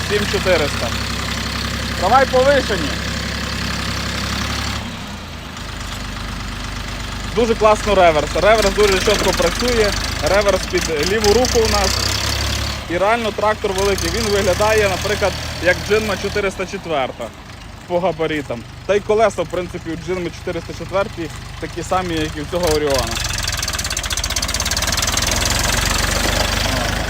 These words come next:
Тож, кого цікавить, ми знаходимося в місті Мукачеві,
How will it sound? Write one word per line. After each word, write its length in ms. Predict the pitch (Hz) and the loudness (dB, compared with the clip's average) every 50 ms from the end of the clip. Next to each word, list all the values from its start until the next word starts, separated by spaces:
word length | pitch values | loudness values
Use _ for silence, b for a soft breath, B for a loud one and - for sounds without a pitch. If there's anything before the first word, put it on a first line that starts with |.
| - - - - - - - - - - - - - - - - - - - - | -4 -4 -4 -6 -6 -6 -6 -6 -6 -6 -8 -8 -8 -8 -8 -8 -8 -6 -4 0
Тож, 140 | - 214 220 - | 2 2 2 4
кого 180 | - 247 262 262 | 6 6 6 6
цікавить, 460 | 247 - 247 - 262 269 262 254 240 - 196 208 | 6 2 0 4 4 4 6 4 2 2 2 0
ми 80 | 226 | 2
знаходимося 600 | 220 220 226 - 240 226 214 226 226 214 - 220 | 2 0 0 2 2 2 2 2 0 0 0 0
в 60 | 208 | 0
місті 260 | 208 214 214 - - 214 | 0 -2 -4 -4 -4 -4
Мукачеві, 600 | 208 196 - 220 226 233 - - 220 214 220 | -2 0 0 2 0 0 0 -2 0 0 0